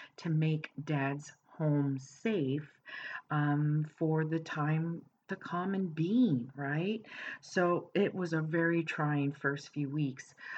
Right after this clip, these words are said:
um, trying to stabilize Dad and him understanding that we are in a quarantine and he couldn't go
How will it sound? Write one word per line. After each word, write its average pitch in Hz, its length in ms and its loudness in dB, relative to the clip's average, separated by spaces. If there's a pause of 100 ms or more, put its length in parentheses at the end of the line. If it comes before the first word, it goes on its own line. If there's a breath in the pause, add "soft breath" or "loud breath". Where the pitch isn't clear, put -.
(160 loud breath)
um, 143 300 2
trying 165 300 0
to 165 60 2
stabilize 143 720 0
Dad 135 400 -2
and 127 100 -4
him 143 280 -2
understanding 135 880 -2 (400 loud breath)
that 135 500 0
we 143 220 2
are 151 240 4
in 139 80 4
a 139 40 0
quarantine 135 640 0
and 135 80 0
he 139 120 -2
couldn't 139 420 -4
go 135 360 -2